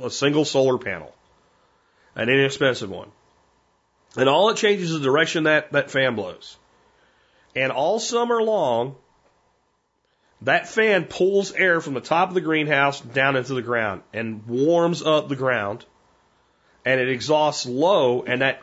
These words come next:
cool air comes out, helps keep, cool the greenhouse. And all that you do is turn that around in the winter, and it pulls in the low and comes out the high, and it, it, it, it works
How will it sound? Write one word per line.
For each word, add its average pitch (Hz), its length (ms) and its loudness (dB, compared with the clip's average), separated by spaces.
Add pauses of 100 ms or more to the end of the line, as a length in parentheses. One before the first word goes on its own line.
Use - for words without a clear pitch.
(120)
cool 196 340 2
air 139 120 4
comes 135 240 0
out, 131 120 4
helps 127 160 -2
keep, - 220 -8
cool 143 240 0
the 131 80 -2
greenhouse. 110 580 -6 (840)
And 135 200 2
all 156 220 2
that 220 120 0
you 202 60 -8
do 196 460 0 (140)
is 135 340 0 (180)
turn 175 260 -2
that 190 180 2
around 165 560 2
in 165 80 0
the 151 60 0
winter, 196 580 2
and 135 160 0
it 123 160 -6
pulls 165 340 -2
in 165 160 0
the 147 80 0
low 156 380 2
and 143 120 -4
comes 143 300 -4
out 139 240 2
the 127 100 -4
high, 143 400 2
and 123 220 0
it, 117 180 -6 (120)
it, 110 60 -12
it, 117 340 -8
it 123 240 -6
works 143 420 2